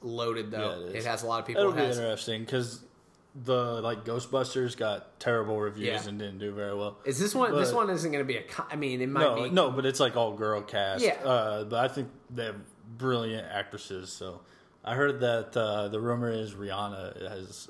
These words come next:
Speaker 2: like, a really big headache for, like,
Speaker 1: Huh.
Speaker 2: filming. Like, she just
Speaker 1: Really?
Speaker 2: doesn't do what they say, and she's kind of a pain in the ass, but
Speaker 1: Okay,
Speaker 2: that's just,
Speaker 1: interesting.
Speaker 2: that's just a rumor.
Speaker 1: And so Anne Hathaway's in it. We have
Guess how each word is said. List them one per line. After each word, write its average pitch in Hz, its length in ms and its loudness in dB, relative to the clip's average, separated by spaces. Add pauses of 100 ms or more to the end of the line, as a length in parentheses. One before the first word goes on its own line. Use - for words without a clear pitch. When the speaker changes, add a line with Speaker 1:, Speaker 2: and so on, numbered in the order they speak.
Speaker 2:
like, 98 280 -12 (120)
a 104 100 -8 (280)
really 101 200 -8
big 98 240 -8
headache 92 420 -8 (600)
for, 98 220 -6
like, 82 220 -4 (600)
Speaker 1:
Huh. 117 200 0 (200)
Speaker 2:
filming. 95 420 -8 (100)
Like, - 240 -12
she 92 280 -12
just 90 240 -18 (520)
Speaker 1:
Really? 123 260 -2 (280)
Speaker 2:
doesn't 101 540 -6
do 104 200 -4
what 101 160 -4
they 101 120 -8
say, 98 440 -4
and 95 140 -8
she's 95 160 -12
kind 98 160 -10
of 98 80 -12
a 90 40 -12
pain 92 220 -14
in 98 80 -14
the 82 60 -14
ass, 85 340 -14
but 71 200 -14 (180)
Speaker 1:
Okay, 139 420 -4 (120)
Speaker 2:
that's 127 200 -4
just, - 40 -6 (100)
Speaker 1:
interesting. 113 180 -6
Speaker 2:
that's 180 180 6
just 110 200 -6
a 104 40 -4
rumor. 101 380 -6 (120)
Speaker 1:
And 131 480 0
so 123 240 0
Anne 135 200 0
Hathaway's 135 540 0
in 127 120 0
it. 127 160 -2 (220)
We 127 120 -4
have 110 500 -2